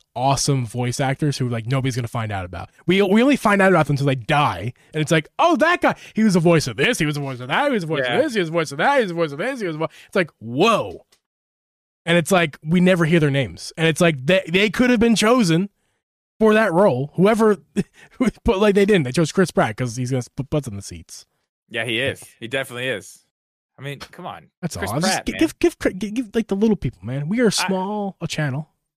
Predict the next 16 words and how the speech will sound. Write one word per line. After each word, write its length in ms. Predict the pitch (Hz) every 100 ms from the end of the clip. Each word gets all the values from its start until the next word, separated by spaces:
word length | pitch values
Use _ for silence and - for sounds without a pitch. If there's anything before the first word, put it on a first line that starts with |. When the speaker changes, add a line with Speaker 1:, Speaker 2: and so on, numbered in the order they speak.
| _ _
Speaker 1:
and 180 | 165 156
the 60 | 151
small 500 | - 190 190 196 185 _ _
creators 500 | - 170 165 165 151
in 80 | 156
the 40 | 147
movie 260 | 170 143 131
industry, 340 | 123 - 139
give 180 | 139 170
them 120 | 160
a 60 | 135
chance. 400 | - 87 - -
Don't 180 | 170 - _ _ -
fuck 120 | 156
Chris 180 | - -
Pratt. 160 | 101